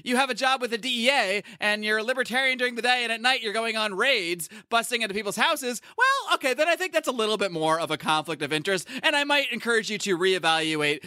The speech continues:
uh, the use of your time and your, quote, welfare from the government at that point.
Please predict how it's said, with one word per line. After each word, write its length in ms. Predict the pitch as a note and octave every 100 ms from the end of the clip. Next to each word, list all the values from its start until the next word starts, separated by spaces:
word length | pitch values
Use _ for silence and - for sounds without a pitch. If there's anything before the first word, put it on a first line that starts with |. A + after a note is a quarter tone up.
| -
uh, 200 | - D3+
the 140 | D3+ E3
use 280 | E3+ G3+ A3+
of 100 | F#3+
your 120 | F3+
time 400 | G3 F#3+ F#3+ F#3
and 160 | F3 - -
your, 360 | F3 B3+ B3 A3+
quote, 380 | - F3+ D#3
welfare 500 | D#3 D3+ E3 C#3 D3
from 140 | C3+ D3+
the 60 |
government 400 | C#3 C#3 C3+ D3
at 100 | D3
that 220 | C#3+ G3+ F3+
point. 280 | D3 B2